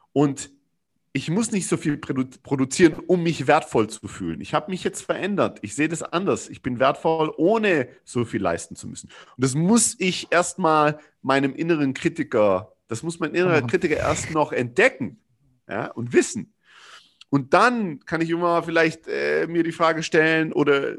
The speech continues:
Speaker 1: mein, diesem Teil die Frage stellen, "Hey, wenn du was anderes tun könntest, als mich nur zu kritisieren, was würdest du lieber machen?"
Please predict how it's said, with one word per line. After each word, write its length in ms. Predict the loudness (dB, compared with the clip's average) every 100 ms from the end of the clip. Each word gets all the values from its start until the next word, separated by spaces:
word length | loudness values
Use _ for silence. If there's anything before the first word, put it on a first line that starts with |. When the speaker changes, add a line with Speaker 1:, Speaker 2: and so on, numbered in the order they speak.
| -12 -10
Speaker 1:
mein, 260 | -6 -6 -8
diesem 480 | -16 -10 -10 -10 -6
Teil 280 | -2 0
die 80 | -2
Frage 260 | 0 0 0
stellen, 220 | -2 -4 -6 -8
"Hey, 180 | 2 4
wenn 140 | 4 2
du 120 | 2
was 240 | 2 2
anderes 460 | 0 2 2 0 -2
tun 260 | -4 -4
könntest, 460 | -2 -4 -4 -8 -8
als 140 | -8
mich 140 | -6 -4
nur 200 | -2 -2
zu 120 | -6
kritisieren, 520 | -6 -6 -4 -4 -2
was 220 | -2 -2
würdest 260 | -6 -8 -8
du 60 | -6
lieber 340 | -4 0 0
machen?" 320 | 0 -6 -10